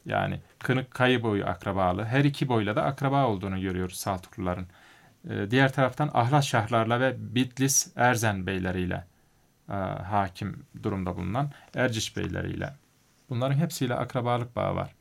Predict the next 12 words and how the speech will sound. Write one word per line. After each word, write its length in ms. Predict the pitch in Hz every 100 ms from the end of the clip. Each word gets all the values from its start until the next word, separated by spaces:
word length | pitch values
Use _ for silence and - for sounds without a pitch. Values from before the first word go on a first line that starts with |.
| _ _ _ _ - _ _ _ _ -
Ee, 200 | 101 98 110
bölgedeki 580 | 120 117 127 127 151 143
Togan 300 | 127 127 127
Arslan, 480 | 113 - 107 110 139 - _
Togan 280 | 117 110 120
Arslanlılar 720 | 117 - 123 117 117 120 113
Beyliği 340 | 113 117 120 120
kuruyor. 480 | 113 98 123 - - - _ _ -
Ee, 300 | 107 98 98 - _
Saltuk 460 | - - 117 117 139
Gazi'nin 640 | 117 110 101 107 101 101 110
akrabalığı 800 | 107 107 104 104 101 104 95